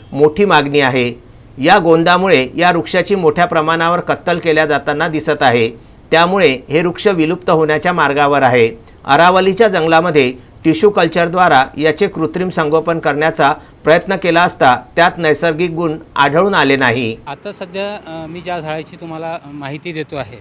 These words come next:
Speaker 2: ते झाड ओरिजिनल त्याचं नाव त्याला कढई असं म्हणतात. कढई म्हणण्याचं कारण की त्याची जी पानं आहेत ती कढईच्या आकाराची म्हणजे मोठी असतात आणि त्याला दुसरं नाव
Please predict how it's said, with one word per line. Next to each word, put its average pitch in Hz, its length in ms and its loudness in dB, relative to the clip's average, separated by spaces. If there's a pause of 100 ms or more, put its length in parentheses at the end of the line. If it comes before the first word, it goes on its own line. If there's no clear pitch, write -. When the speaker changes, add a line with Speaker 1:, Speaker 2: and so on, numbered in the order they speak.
(680)
Speaker 2:
ते 180 160 -10
झाड 170 220 -6 (680)
ओरिजिनल 175 380 -12
त्याचं 180 280 -16
नाव 175 140 -12
त्याला 170 280 -14
कढई 160 300 -8
असं 170 220 -10
म्हणतात. 160 260 -16 (140)
कढई 165 180 -10
म्हणण्याचं 175 400 -12
कारण 185 280 -12 (360)
की 180 60 -20
त्याची 156 280 -14
जी 185 140 -16
पानं 165 300 -10
आहेत 143 220 -12 (400)
ती 196 80 -12
कढईच्या 180 520 -6
आकाराची 165 380 -12
म्हणजे 175 160 -16
मोठी 180 300 -12
असतात 143 300 -14 (760)
आणि 185 360 -8 (200)
त्याला 175 240 -6
दुसरं 180 420 -10
नाव 131 180 -10